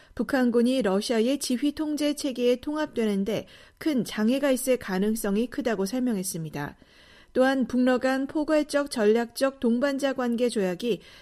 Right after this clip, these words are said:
이달 사 일 발효된 점을 언급하며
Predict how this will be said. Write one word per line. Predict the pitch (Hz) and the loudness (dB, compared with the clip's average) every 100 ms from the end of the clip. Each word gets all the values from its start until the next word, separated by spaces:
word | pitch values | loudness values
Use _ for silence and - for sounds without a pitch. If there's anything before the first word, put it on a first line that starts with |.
| - | -6
이달 | 220 247 247 180 | 0 2 2 0
사 | - 208 | 0 2
일 | 226 269 | 2 0
발효된 | - 202 240 277 277 262 | -2 -4 -2 0 0 0
점을 | 254 220 226 - | 0 2 0 0
언급하며 | 185 233 233 180 220 196 | -2 -2 -2 -2 -2 -4